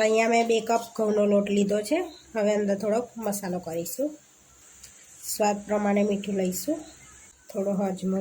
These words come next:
લઈશું. હવે એક ચમચી ગાર્લિક પેસ્ટ લઈશું આપણે અંદર, એક ચમચી ધાણા એડ કરીશું. હવે એમાં એક ચમચી આપણે કસ્તુરી મેથી એડ કરીશું.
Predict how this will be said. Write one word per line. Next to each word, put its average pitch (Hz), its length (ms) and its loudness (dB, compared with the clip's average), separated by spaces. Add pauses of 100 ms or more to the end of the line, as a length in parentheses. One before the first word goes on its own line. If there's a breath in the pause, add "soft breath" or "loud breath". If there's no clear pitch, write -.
લઈશું. 180 420 -2 (2000)
હવે 233 220 -2
એક 208 140 -6
ચમચી 208 380 2
ગાર્લિક 196 420 2
પેસ્ટ 196 260 -2 (140)
લઈશું 175 300 -4
આપણે 226 260 -4
અંદર, 269 220 -2 (2000)
એક 233 140 -2
ચમચી 202 380 0
ધાણા 196 300 2
એડ 165 180 -4
કરીશું. 185 440 -4 (920)
હવે 214 240 4
એમાં 226 220 4
એક 226 140 -8
ચમચી 233 300 4
આપણે 254 260 2
કસ્તુરી 233 480 2
મેથી 208 360 0
એડ 190 180 2
કરીશું. 196 440 0